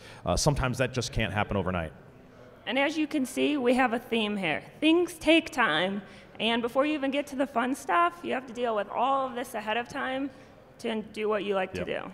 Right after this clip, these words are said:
Speaker 1: And test it to make sure it's working.
Speaker 2: Yes.
Speaker 1: All right, so you got a co-, signed contract.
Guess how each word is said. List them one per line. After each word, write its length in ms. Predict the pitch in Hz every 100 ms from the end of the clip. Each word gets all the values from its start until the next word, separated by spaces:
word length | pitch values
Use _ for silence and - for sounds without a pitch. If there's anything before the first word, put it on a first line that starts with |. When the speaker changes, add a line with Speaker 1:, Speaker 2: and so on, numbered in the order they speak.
| -
Speaker 1:
And 260 | 123 120 -
test 440 | - 135 - -
it 160 | 101 -
to 120 | 107
make 160 | 98 101
sure 220 | - 98
it's 180 | 92 104
working. 300 | 104 98 87
Speaker 2:
Yes. 800 | 208 196 65 - - - - - - - - -
Speaker 1:
All 80 | 117
right, 240 | 98 -
so 140 | -
you 80 | 175
got 100 | 214
a 20 |
co-, 200 | 220 208
signed 260 | 170 202 196
contract. 640 | - 208 - 156 120 -